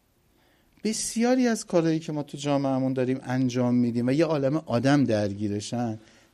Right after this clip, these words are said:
دقیقاً استخدام کردن یه کارگر دم این توریه است. یه عاقلی بیاد این توریه رو بدوزه. این یه چیز واضحیه. وقتی من می‌گم نیاز جامعه رو نگاه کنین،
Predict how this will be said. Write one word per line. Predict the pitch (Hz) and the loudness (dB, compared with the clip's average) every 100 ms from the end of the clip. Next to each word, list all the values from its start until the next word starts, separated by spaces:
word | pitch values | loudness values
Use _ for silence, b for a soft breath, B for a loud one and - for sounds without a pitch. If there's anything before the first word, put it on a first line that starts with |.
| _ | _
دقیقاً | 170 185 180 190 185 185 196 208 | 0 2 0 0 -2 2 0 2
استخدام | 190 - 151 - 143 135 | -2 -2 -4 0 2 2
کردن | 135 127 135 151 | 2 0 0 -2
یه | 151 | -4
کارگر | 139 - 117 117 | -4 -6 -6 -4
دم | 120 123 113 | -4 -4 -4
این | 113 110 | -4 -6
توریه | - 98 92 95 | -10 -10 -10 -12
است. | 92 - _ b b b b b b - | -16 -20 _ b b b b b b -4
یه | 208 | -2
عاقلی | 208 185 208 214 | 2 0 0 -2
بیاد | 208 208 | 0 0
این | 208 | 0
توریه | 196 - 165 170 185 | -4 -2 0 0 0
رو | 196 | -2
بدوزه. | 214 214 190 151 104 - _ _ _ _ _ _ _ | -4 -6 -12 -12 -14 -16 _ _ _ _ _ _ _
این | 202 | -4
یه | 233 | -4
چیز | - 240 | -4 -4
واضحیه. | 208 190 175 165 214 202 175 | 2 6 6 4 0 0 0
وقتی | 147 143 160 | -2 -2 -2
من | 156 | 2
می‌گم | 151 | 2
نیاز | 151 147 147 143 143 | 2 2 4 2 0
جامعه | 139 143 139 139 | 0 2 2 2
رو | 139 | 2
نگاه | 139 135 135 135 | 0 4 4 4
کنین، | - 135 151 180 | -2 0 2 0